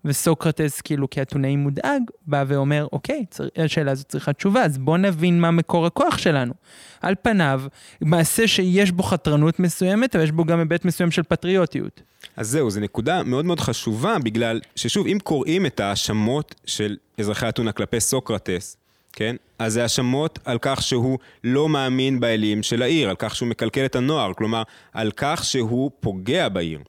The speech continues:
Speaker 2: וחשוב להבין שסוקרטס בעצם, הטענה שלו היא שהפעילות הפילוסופית שאותה הוא עושה, היא זאת שדואגת לטובתה של העיר. כלומר, הוא שותף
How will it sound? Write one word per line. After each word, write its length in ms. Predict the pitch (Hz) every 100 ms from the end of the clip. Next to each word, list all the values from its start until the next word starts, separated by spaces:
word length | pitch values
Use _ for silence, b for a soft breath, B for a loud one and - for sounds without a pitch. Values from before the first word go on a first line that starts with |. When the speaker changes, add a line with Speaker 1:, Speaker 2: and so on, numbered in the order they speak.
| b b b b
Speaker 2:
וחשוב 580 | 104 107 104 - 151 202
להבין 420 | 185 120 123 220
שסוקרטס 840 | 160 123 - 156 208 208 117 110 -
בעצם, 460 | 107 113 - 160 151 _ _
הטענה 540 | - - 92 92 95 151
שלו 300 | - 151 101
היא 200 | 98 117 - b b b
שהפעילות 720 | - - 110 92 - 98 123 196
הפילוסופית 600 | - 117 107 165 - 160
שאותה 320 | 101 - 135
הוא 140 | 160
עושה, 400 | 92 - 175 185 151 _ _ _ _ _
היא 240 | - 185 170
זאת 220 | 147 151
שדואגת 1300 | - 135 - _ _ - 120 120 - 160 185 139 120
לטובתה 460 | 101 104 98 104
של 180 | 101 104
העיר. 300 | 98 160 107
כלומר, 360 | 85 101 107 104 b b b
הוא 120 | -
שותף 720 | 120 131 - - 240 302 -